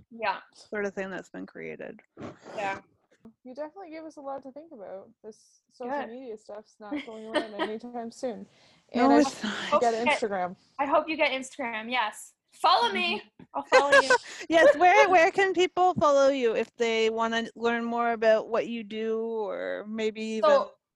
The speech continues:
Speaker 2: get in
Speaker 1: yeah.
Speaker 2: contact with you?
Speaker 1: My, so my Instagram is Classy Cassie V.
Speaker 2: <laughs>
Speaker 1: Um, or if you type in Vivify social media, it should come up there. I've recently started thinking that I should have,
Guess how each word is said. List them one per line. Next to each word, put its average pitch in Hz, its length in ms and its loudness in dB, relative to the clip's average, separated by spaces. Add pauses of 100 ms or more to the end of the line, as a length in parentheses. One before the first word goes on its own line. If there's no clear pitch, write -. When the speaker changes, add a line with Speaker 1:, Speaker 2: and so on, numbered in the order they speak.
Speaker 2:
get 220 140 -4
in 208 80 -8
Speaker 1:
yeah. 208 60 -16
Speaker 2:
contact 220 400 0
with 226 140 -18
you? 226 220 -6 (580)
Speaker 1:
My, 302 840 -4 (300)
so 311 160 -6
my 294 320 2
Instagram 269 720 -4
is 247 160 -10
Classy 277 480 -2
Cassie 247 480 -4
V. 214 500 -12 (240)
Speaker 2:
<laughs> 233 300 -4
Speaker 1:
Um, 233 340 2
or 240 80 0
if 247 140 -8
you 262 60 -10
type 269 260 -4
in 269 100 -4
Vivify 240 400 -2
social 247 320 -12
media, 208 340 -6
it 160 120 -12
should 240 200 -16
come 240 140 -12
up 202 220 -10
there. 196 320 -10 (400)
I've 226 160 -4
recently 294 400 -2
started 254 360 -2
thinking 240 300 -10
that 214 140 -6
I 208 120 -4
should 247 340 -8
have, 214 460 -4